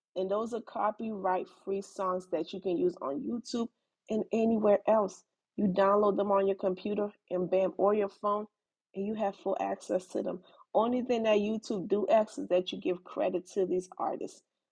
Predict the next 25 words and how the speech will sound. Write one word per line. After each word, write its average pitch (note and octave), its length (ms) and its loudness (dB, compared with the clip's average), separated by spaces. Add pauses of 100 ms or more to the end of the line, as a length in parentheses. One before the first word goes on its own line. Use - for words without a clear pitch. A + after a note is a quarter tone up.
which G#3 200 -2
is G#3 160 -4
easy. G3 440 0 (920)
If E3 120 -2
you F#3+ 140 2
have F#3 180 6
a F#3 80 4
podcast F#3 640 -2
blog, F#3+ 400 -2 (1080)
give G#3+ 180 -8
credit A3 380 -4
to A3 120 -4
the G3+ 240 0
individual, G3+ 680 0
or E3 160 4
at F3 140 0
the - 160 -4
end F#3+ 140 0
of F3+ 100 -4
your F3+ 100 -2
podcast, F3 600 -4
give E3+ 180 0
a E3+ 40 -8
shout E3+ 340 -2
out F3 160 -2